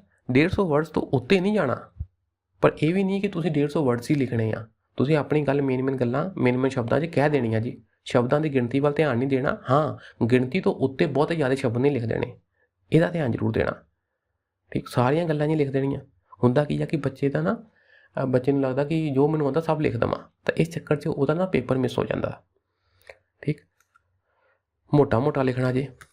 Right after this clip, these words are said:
ਇਹ ਗੱਲ ਆਪਾਂ ਕਰ ਚੁੱਕੇ ਹਾਂ ਜੀ। ਥਿੱਕ, ਮੋਟਾ ਮੋਟਾ ਲਿਖਣਾ, ਫੁੱਲ ਪੇਜ ਭਰਨੇ, ਕੰਮ ਦੀਆਂ ਗੱਲਾਂ ਨੂੰ ਅੰਡਰਲਾਈਨ ਕਰਨਾ। ਹੁਣ ਨਾ ਇਹ ਗੱਲਾਂ ਆਪਾਂ ਕੀਤੀਆਂ, ਆਹ ਦੇਖੋ ਜੀ, ਦਸ ਬਾਰਾਂ ਮਿੰਟ ਤੱਕ ਗੱਲਾਂ ਕੀਤੀਆਂ।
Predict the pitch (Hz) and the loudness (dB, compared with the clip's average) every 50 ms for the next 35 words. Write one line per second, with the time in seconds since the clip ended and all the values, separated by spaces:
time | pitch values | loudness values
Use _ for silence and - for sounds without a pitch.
0 | _ _ _ _ _ _ _ _ _ - - _ _ _ - - - - _ _ | _ _ _ _ _ _ _ _ _ -20 -20 _ _ _ -20 -20 -20 -20 _ _
1 | _ _ _ - 131 131 123 123 113 120 120 - 120 113 - 120 110 - 131 123 | _ _ _ 0 2 2 2 2 0 0 0 0 0 -2 -2 -6 -2 0 0 0
2 | 127 120 123 131 - - - 147 - - - - - _ _ _ _ _ _ _ | 0 -2 -4 -8 -4 -2 -2 -2 -2 -4 -10 -16 -18 _ _ _ _ _ _ _
3 | _ _ _ _ _ _ _ 131 120 113 113 117 117 127 123 117 117 113 113 113 | _ _ _ _ _ _ _ 0 2 2 2 0 0 0 0 0 0 0 0 -2
4 | 120 120 - - - _ _ _ _ _ _ _ _ _ _ _ _ - 131 131 | -4 -4 -6 -8 -14 _ _ _ _ _ _ _ _ _ _ _ _ 4 4 4
5 | 135 131 - 120 117 117 123 - 135 127 117 120 123 123 - - _ _ _ _ | 4 4 2 0 0 0 0 0 0 0 0 -2 -4 -4 -8 -14 _ _ _ _
6 | _ _ _ _ - 151 123 123 127 127 127 123 120 113 113 113 127 175 - - | _ _ _ _ 0 2 2 2 2 0 0 0 0 0 0 0 0 -2 -4 -2
7 | - 113 110 110 104 101 104 104 107 - - 67 - - - - - _ _ _ | 0 2 2 2 2 0 -2 -4 -2 -2 -2 -2 -2 -4 -6 -8 -12 _ _ _
8 | _ _ _ _ - _ _ _ 160 180 214 262 285 - - - 202 196 - 143 | _ _ _ _ -20 _ _ _ 0 2 2 0 -2 -2 -2 -2 -2 0 0 -2
9 | 143 151 156 160 156 - 156 151 - - - - 120 123 131 131 120 117 117 135 | -2 0 -2 -2 -2 -2 -4 -2 -2 -2 -2 -2 -2 0 0 0 0 -2 -4 -4
10 | - - _ _ _ _ _ _ _ _ _ - - - 127 127 - - 131 131 | -8 -12 _ _ _ _ _ _ _ _ _ -16 -10 -4 -4 -4 -2 0 0 0
11 | 135 135 - - - 143 131 131 - 135 139 139 139 135 131 123 127 131 - - | 0 -2 -4 -2 2 2 2 2 2 0 0 0 0 0 -2 -4 -4 -6 -8 -6
12 | - - 131 120 120 120 120 120 - - - - - | -2 -2 0 0 0 -2 -4 -6 -6 -6 -6 -8 -8